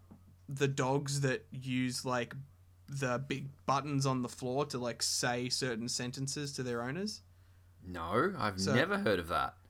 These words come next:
Speaker 1: So, like, they, um, they've got these things set up, and they basically, like, the, the video on TikTok or whatever will be, um,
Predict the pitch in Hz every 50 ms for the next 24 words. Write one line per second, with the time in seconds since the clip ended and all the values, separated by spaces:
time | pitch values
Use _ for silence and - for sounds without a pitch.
0 | - - - - - 135 135 - 160 151 143 139 139 131 143 143 151 147 143 143
1 | 147 151 151 151 151 143 139 139 135 135 135 135 - - - 139 139 135 135 131
2 | 135 139 123 131 143 147 147 143 143 196 - 180 165 147 - - 151 143 139 135
3 | - - 139 123 113 110 117 - 120 120 117 120 131 139 135 135 135 - 143 135
4 | 139 123 120 113 110 107 110 - - - - - 120 123 131 139 143 - 143 139
5 | 139 143 143 143 147 139 160 165 160 151 143 139 131 131 139 - 151 139 139 -
6 | 131 117 - 123 117 110 110 110 110 117 131 127 123 123 120 120 123 123 117 113
7 | 120 117 - - - - - - - - - - - 131 123 120 113 113 113 110